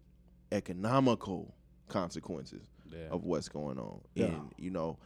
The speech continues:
Speaker 1: the first person I thought of was Ant when we had, 'cause last week we was having this talk, and he said, "Look, I'm not afraid of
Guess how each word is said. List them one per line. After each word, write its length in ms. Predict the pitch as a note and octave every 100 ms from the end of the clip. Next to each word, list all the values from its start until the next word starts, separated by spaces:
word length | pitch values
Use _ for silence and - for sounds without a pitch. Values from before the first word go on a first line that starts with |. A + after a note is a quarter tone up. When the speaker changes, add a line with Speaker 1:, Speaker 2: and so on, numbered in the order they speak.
| - - - - -
Speaker 1:
the 80 |
first 240 | F#2 G#2+ G2+
person 260 | G#2 G2+
I 60 | G#2+
thought 260 | - D3 C3+
of 140 | A2+
was 260 | A#2 D3+ C#3+
Ant 240 | A2+ G#2+ - - - -
when 160 | G2+ G#2+
we 120 | G#2+
had, 340 | G#2+ G2+ E2 - - - - -
'cause 120 | - A2
last 320 | B2 D3+ C3
week 200 | B2+ G2
we 100 | A2
was 120 | G2+
having 280 | G#2+ F#2+ F#2+
this 140 | F2+
talk, 260 | - G2 D#2 -
and 80 | F#2+
he 120 | A2+
said, 280 | - F2+ F2+
"Look, 240 | C#3 - - - - -
I'm 140 | G#2
not 160 | E3 C3
afraid 580 | - - D3+ A3 C#3+ - - - - - -
of 420 | F#2+ E2 D2